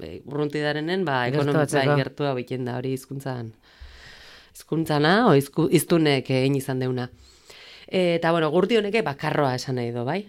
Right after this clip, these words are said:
Speaker 1: Naiz da batzutan igual trena o bagoia ere esan nahi izan don.
Speaker 2: Mhm.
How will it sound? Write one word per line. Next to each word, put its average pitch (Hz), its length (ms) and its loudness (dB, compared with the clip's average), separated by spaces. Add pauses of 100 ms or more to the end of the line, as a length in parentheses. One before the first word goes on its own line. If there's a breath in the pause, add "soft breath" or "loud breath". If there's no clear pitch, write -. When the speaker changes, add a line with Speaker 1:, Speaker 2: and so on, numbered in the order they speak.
(140)
Speaker 1:
Naiz 151 240 -4
da 170 120 0
batzutan 185 320 -2
igual 175 220 0
trena 165 400 2
o 143 60 2
bagoia 147 520 4
ere 160 160 4
esan 147 240 -2
nahi 147 160 2
izan 127 300 -4
don. 117 260 -4
Speaker 2:
Mhm. 151 380 -4